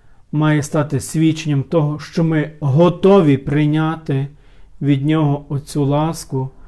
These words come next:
ось цю перемогу, і ми дійсно будемо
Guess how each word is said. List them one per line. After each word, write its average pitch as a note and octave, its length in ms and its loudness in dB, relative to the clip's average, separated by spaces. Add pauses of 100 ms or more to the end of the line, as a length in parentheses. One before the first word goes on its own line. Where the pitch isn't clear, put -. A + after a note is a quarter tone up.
(300)
ось C3 160 -6
цю C#3 320 0 (240)
перемогу, C#3 680 2 (380)
і D3 60 -2
ми D3 140 2
дійсно C#3+ 360 -4
будемо B2+ 440 -2